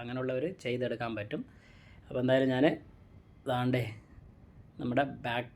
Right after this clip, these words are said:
പാനൽ റിംഗ് ആയിട്ട് അങ്ങ് ഇളക്കിയെടുത്ത്. ഓക്കെ, ഇപ്പോഴും നോക്കിയേ, കണ്ടാ പറയുവോ? ഒരിക്കലും പറയില്ല. അപ്പോൾ എന്തായാലും ഞാനിതാ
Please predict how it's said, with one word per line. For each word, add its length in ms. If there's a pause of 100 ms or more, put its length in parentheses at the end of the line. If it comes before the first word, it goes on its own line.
(120)
പാനൽ 360 (200)
റിംഗ് 320 (100)
ആയിട്ട് 180
അങ്ങ് 140
ഇളക്കിയെടുത്ത്. 460 (1400)
ഓക്കെ, 340 (1600)
ഇപ്പോഴും 340
നോക്കിയേ, 320 (840)
കണ്ടാ 360 (140)
പറയുവോ? 500 (240)
ഒരിക്കലും 540
പറയില്ല. 380 (840)
അപ്പോൾ 220
എന്തായാലും 480
ഞാനിതാ 280